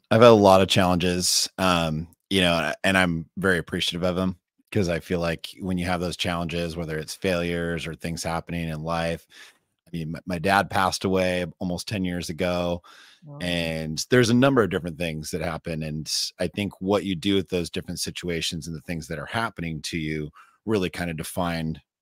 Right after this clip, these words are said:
Speaker 1: who you are, you know, your future, where you're gonna go. And it, you can go down a dark path, you can go, you know, really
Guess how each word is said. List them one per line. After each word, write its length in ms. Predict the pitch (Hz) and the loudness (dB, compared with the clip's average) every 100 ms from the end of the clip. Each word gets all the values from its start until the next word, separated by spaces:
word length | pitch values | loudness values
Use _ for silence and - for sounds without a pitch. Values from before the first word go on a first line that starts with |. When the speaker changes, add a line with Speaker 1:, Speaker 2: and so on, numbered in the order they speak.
| _ _ _ - | _ _ _ -4
Speaker 1:
who 140 | 127 117 | 0 2
you 240 | 95 92 | 2 2
are, 520 | 85 80 80 80 78 - | 2 0 -2 -4 -8 -6
you 100 | 95 | -4
know, 260 | 80 78 76 | -2 -4 -6
your 160 | 90 | -6
future, 540 | 85 - 104 82 98 87 | -6 -2 -2 0 -2 0
where 180 | 92 90 | -2 -2
you're 140 | 82 | -4
gonna 180 | 82 82 | -6 -6
go. 420 | 90 87 80 80 _ _ _ _ | -2 -2 -2 -6 _ _ _ _
And 260 | 92 90 87 - | -2 0 0 -2
it, 180 | 104 - | -4 -2
you 120 | 101 | -4
can 180 | - 101 | -2 0
go 160 | 101 | 2
down 240 | 95 98 92 | 2 0 0
a 40 | |
dark 280 | 82 90 - | -2 -2 -2
path, 360 | 101 98 110 - - | -2 0 -2 -4 -14
you 100 | 85 | -10
can 140 | 92 | -6
go, 540 | 90 90 90 87 85 82 - 92 - 92 | -2 -2 -2 -4 -8 -12 -14 -14 -14 -8
you 140 | 98 | -6
know, 200 | 82 82 _ 95 | -6 -10 _ -2
really 360 | 104 98 90 | 2 2 -2